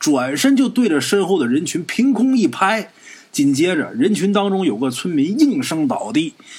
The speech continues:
不停地在地上打滚，嘴里边啊直叫这胸口疼。红三儿一看那村民倒地以后啊，三步并作两步，赶紧是走到那个村民身边，开口对身边的众人就说啊：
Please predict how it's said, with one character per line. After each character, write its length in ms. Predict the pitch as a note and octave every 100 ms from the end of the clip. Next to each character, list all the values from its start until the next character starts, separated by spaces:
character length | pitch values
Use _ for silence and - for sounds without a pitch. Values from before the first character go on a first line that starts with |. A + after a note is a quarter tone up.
| -
不 160 | - G#3
停 200 | C#3 F3
地 80 | G3
在 160 | D#3
地 160 | C#3 E3+
上 140 | A#2
打 220 | A2+ A#2+ B2+
滚， 120 | G2+ - _ _ -
嘴 160 | D3
里 140 | E3 G#2+
边 180 | G#2
啊 140 | F#2 -
直 240 | - F#3
叫 240 | G3+ G3 B2+
这 140 | B2
胸 260 | A#2+ B3+ C4
口 200 | C3 A#2
疼。 260 | C#3 A#3 - - _ _ _ - _ _ _
红 240 | C4 C#4+
三 100 | C#4+
儿 60 | C#4
一 100 | C4
看 140 | C4
那 140 | B3+ G#3
村 160 | C4
民 160 | B3 A#3+
倒 180 | - E3
地 200 | A#3 D3
以 60 |
后 260 | B2+ G3 A#2
啊， 240 | D#2 - _ _ _ _ -
三 360 | - G#3+ G#3
步 100 | G3+
并 180 | D#3 F3+
作 120 | D#3
两 260 | A#2+ G2 A#2
步， 160 | D3 - _ _ _
赶 220 | - F#3+ A#3+
紧 180 | D#3
是 240 | D#3+ F#3 -
走 180 | - -
到 120 | D#3
那 120 | D3+ B2+
个 80 |
村 180 | G#2 D3+
民 120 | B2+
身 160 | C3+ B2
边， 180 | A2+ A2+ _ - _
开 260 | - A#3+
口 220 | A#3 D#3 B3
对 160 | F3
身 220 | C#3 F#3
边 120 | F#3 F3+
的 140 | C3
众 180 | F#3 C#3+
人 120 | C3+
就 160 | D3 G2+
说 200 | A2+ G2+
啊： 300 | - -